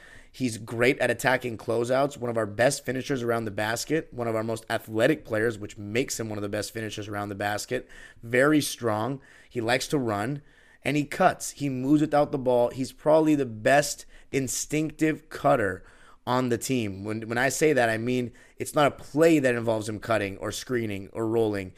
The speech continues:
It's just, "Oh, the defense is locking in on Kawhi Leonard and Paul George. Let me cut 'cause my defender's taking my eye, his eyes off me." That kind of thing. And Terrence, you know, crashing the offensive glass, the little things that help you win games.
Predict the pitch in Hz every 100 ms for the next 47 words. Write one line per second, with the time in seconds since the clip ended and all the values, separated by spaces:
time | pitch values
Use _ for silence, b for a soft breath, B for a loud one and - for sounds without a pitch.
0 | B B B - 127 - - 147 135 -
1 | b b b b - 147 131 123 131 147
2 | 151 135 123 127 135 135 135 135 120 123
3 | 120 123 127 123 113 - 123 113 113 123
4 | 165 151 b b - 139 143 127 - 143
5 | 117 120 120 117 135 120 - 127 117 110
6 | 113 139 117 - - 113 123 135 123 101
7 | - 95 95 b b b 113 143 143 117
8 | 110 101 101 92 95 B B B B -
9 | 120 117 - 147 151 135 143 120 - 147
10 | 147 147 139 127 127 135 120 113 110 127
11 | 123 110 - B B - 160 147 165 185
12 | 180 147 143 170 143 123 117 131 143 127
13 | 123 131 123 110 120 151 147